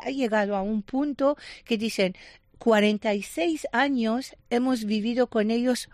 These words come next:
muertos, de miedo y muertos de toda familia nuestra. Y esta guerra a lo mejor puede ser una salvación para los iraníes. Mira hasta dónde hemos llegado.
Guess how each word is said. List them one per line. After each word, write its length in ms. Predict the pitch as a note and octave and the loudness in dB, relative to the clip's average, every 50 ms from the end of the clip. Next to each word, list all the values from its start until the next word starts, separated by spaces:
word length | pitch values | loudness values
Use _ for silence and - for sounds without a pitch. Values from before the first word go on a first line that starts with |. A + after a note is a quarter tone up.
| - - | -14 -8
muertos, 1080 | - G#3+ A3 A3 A3 A3 A#3 C4 C#4 C4 A3+ - - - D#3 D#3+ - - - - - - _ _ _ _ _ _ - - - - - | -4 -2 0 2 2 4 4 6 6 4 4 0 -2 -8 -12 -10 -12 -14 -14 -18 -20 -20 _ _ _ _ _ _ -20 -20 -16 -4 0
de 180 | G#3 A#3 A3+ | 2 4 4
miedo 720 | G3 G3 F#3+ G3 G#3 G#3+ B3 C#4 B3 D#4 D#4+ D#4+ E4 E4 - _ _ | 6 4 4 4 6 4 4 4 2 2 0 0 -2 -4 -8 _ _
y 140 | A3 G#3+ G#3 | 0 2 2
muertos 680 | G#3 G#3 A3 A#3 B3 B3 - - - C#4 C4 - - - | 4 4 2 2 0 0 -4 -4 -2 -2 -2 -4 -6 -6
de 120 | G#3+ G3+ | -6 -4
toda 320 | G3 - G#3+ A3+ A#3 A3+ G#3+ | -2 0 0 2 2 2 0
familia 540 | - - G3 F3+ F#3 G3 G#3+ G#3+ G#3+ G#3+ G#3 | -2 -2 -4 -2 -2 -2 -2 -2 -2 -2 -2
nuestra. 600 | G3 F3+ F3 F3 F3 - - - - - D#3 - - - - - - - - _ | -2 -4 -4 -6 -8 -10 -10 -10 -10 -10 -12 -14 -18 -20 -20 -20 -20 -20 -8 _
Y 160 | C4+ C4 C4+ | 0 2 2
esta 300 | E4+ F#4 - - D#4 C#4 | 2 0 0 -2 -2 -2
guerra 340 | A#3+ B3+ C#4 D4 D#4 D4 C4+ | 0 0 0 2 2 2 2
a 40 | A#3+ | 0
lo 120 | A#3 A3+ | 0 0
mejor 320 | G#3+ G#3+ G#3 - C4+ D4 - | -2 -4 -4 -4 -4 -4 -4
puede 260 | - - - G4+ F4+ | -4 -6 -4 -4 -4
ser 220 | - - C#4 A3 | -2 -2 -2 -2
una 180 | G#3+ G#3 G3 F#3 | -2 -2 -4 -6
salvación 1000 | - - - - G3 F#3+ F#3 F#3 F3 F3 F3 F3+ - - - G3 A3+ C#4 D4+ | -8 -10 -8 -6 -4 -2 -2 -2 -4 -4 -6 -6 -8 -12 -12 -10 -8 -10 -10
para 220 | - C#4+ C4 G#3+ G#3 | -10 -10 -10 -10 -10
los 280 | F#3+ F3+ F3 - - | -10 -12 -12 -14 -16
iraníes. 540 | F#3 F#3 F3 F3 D#3+ F3+ A3 C4 B3+ G#3+ - - - - - - - | -16 -16 -14 -12 -12 -10 -10 -10 -10 -12 -14 -16 -18 -20 -16 -6 0
Mira 340 | A3+ A#3 C4 C4+ D4 C4 A#3 | 2 2 2 2 2 0 -2
hasta 260 | G#3 - - A3 G3+ | -4 -2 -2 -2 0
dónde 440 | F#3+ G3 A3+ A#3+ C4+ C#4 B3+ C4+ C4 | 2 4 4 4 6 6 4 4 6
hemos 260 | C4 C4+ C#4 B3+ - | 6 4 4 2 2
llegado. 600 | A#3 A3 G#3+ F#3+ G#3 A3 A#3 A#3+ G#3 F#3+ F3 - | 0 0 0 0 0 0 0 -2 -4 -8 -10 -12